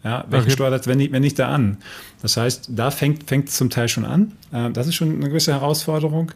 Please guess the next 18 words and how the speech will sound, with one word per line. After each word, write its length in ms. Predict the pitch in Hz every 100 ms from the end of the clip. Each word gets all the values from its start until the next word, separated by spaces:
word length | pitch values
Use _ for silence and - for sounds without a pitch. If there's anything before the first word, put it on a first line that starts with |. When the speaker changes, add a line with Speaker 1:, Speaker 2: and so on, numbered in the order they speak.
| - - - -
Speaker 1:
Dann 220 | 110 117
fängt's, 360 | 131 139 139 -
äh, 120 | 131
geht's 260 | 117 131 110
weiter, 760 | 117 143 139 127 120 117 113
äh, 40 | 113
wenn 120 | 113
ich, 220 | 120 113
ähm, 240 | 110 110 -
auch, 260 | 113 110 - - - 185
sag 100 | 120
ich 80 | 117
mal, 260 | 117 110 117
wieder 120 | 113
nur 100 | 123
sporadisch 760 | - 127 101 120 175 170 160
oder 180 | - 117
auch, 180 | 117